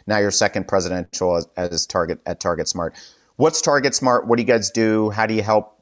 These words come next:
Uh, h-, how are you helping campaigns?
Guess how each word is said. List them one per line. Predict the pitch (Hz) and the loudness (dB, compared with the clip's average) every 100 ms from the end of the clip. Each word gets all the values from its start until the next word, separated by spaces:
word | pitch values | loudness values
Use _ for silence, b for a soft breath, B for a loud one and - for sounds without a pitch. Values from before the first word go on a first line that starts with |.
| - | -4
Uh, | 107 101 101 - | 0 2 2 0
h-, | 113 - | -6 -4
how | 110 | 0
are | 107 | 0
you | 107 101 | 0 0
helping | 104 101 113 101 98 | 0 0 -2 -4 -6
campaigns? | - 104 98 101 95 95 - | -6 -8 -6 -6 -4 -6 -8